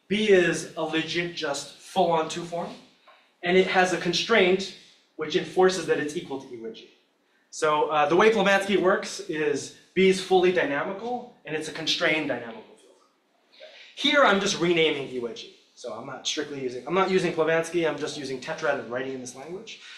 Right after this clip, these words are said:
But my kind of point here is that uh, the constrained two form is a tetrad. So, uh, the, the mechanics of, uh, these, uh, Polanski or two form gravities and all the degrees of freedom are, like, naturally two forms, and then the tetrad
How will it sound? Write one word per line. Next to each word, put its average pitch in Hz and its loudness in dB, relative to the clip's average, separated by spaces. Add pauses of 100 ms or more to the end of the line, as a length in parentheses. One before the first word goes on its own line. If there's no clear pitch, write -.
(120)
But 185 -4
my 202 4
kind 233 6
of 226 2
point 226 6
here 180 8
is 160 4
that 156 0 (440)
uh, 156 0
the 156 -6
constrained 196 2
two 226 -4
form 143 0
is 175 0
a 156 0
tetrad. - -8
So, 151 0 (500)
uh, 135 -8
the, 143 -6
the 139 -8
mechanics 196 2
of, 165 4
uh, 139 6
these, 135 -6
uh, 131 0 (640)
Polanski 170 2
or 151 -4
two 190 0
form 165 0
gravities 165 4
and 147 -4
all 208 6
the 208 6
degrees 175 2
of 160 -2
freedom 156 -2
are, 135 -4
like, 120 -8
naturally 147 -2
two 180 0
forms, 202 -2
and 143 -8
then 143 -4
the 131 -8
tetrad 127 -10